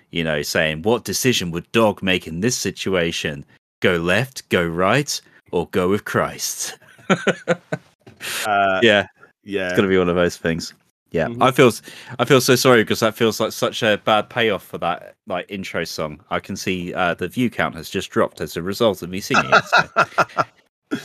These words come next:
Speaker 2: What if
Speaker 1: No.
Speaker 2: No. Hey, so he's getting his own T V, uh, not T V show. He's getting his own game series. We'll see if that happens.
Speaker 1: <laughs> I just love
Speaker 2: Um,
Speaker 1: the pic-, the picture of the dog on the Doom guy.
Speaker 2: It's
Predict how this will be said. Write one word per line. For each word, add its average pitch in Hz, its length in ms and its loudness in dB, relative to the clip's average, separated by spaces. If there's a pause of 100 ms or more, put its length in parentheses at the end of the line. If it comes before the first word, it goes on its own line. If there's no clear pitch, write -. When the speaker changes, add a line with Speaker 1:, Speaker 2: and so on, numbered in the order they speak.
(380)
Speaker 2:
What 381 160 10
if 330 40 4 (440)
Speaker 1:
No. 143 240 0
Speaker 2:
No. 147 300 8 (240)
Hey, 135 340 6 (100)
so 147 180 2
he's 147 200 4
getting 143 200 2
his 135 80 2
own 135 180 0
T 131 180 -4
V, 135 280 -6
uh, 127 280 4
not 104 180 -12
T 101 100 -8
V 98 100 -8
show. 113 140 -4
He's 120 140 -4
getting 127 200 -4
his 120 140 -6
own 120 380 -4 (380)
game 110 260 0
series. 302 840 -2 (380)
We'll 104 100 -6
see 98 140 -6
if 82 100 -6
that 78 140 -4
happens. 69 440 -14 (360)
Speaker 1:
<laughs> - 360 -20
I 113 120 4
just 110 220 2
love 107 100 4
Speaker 2:
Um, 107 140 -2
Speaker 1:
the 107 60 -8
pic-, 85 180 -4
the 95 100 -6
picture 90 280 -6
of 73 100 -12
the 78 100 -10
dog 78 480 -2
on 78 160 -8
the 73 80 -8
Doom 73 360 -8
guy. 69 360 -12 (340)
Speaker 2:
It's - 400 0